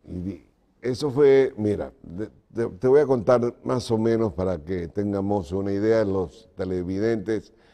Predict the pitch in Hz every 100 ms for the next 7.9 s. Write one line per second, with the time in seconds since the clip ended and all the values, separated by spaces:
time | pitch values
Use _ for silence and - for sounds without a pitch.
0 | _ _ _ - 98 - _ _ _ _
1 | _ _ _ _ _ _ _ _ _ _
2 | _ _ _ _ 135 165 180 175 160 143
3 | 123 135 127 120 113 120 123 123 - _
4 | _ 107 98 113 110 104 104 110 101 107
5 | 98 117 120 123 120 110 104 117 117 110
6 | 110 107 104 80 95 101 120 117 107 -
7 | 135 131 117 113 110 107 98 62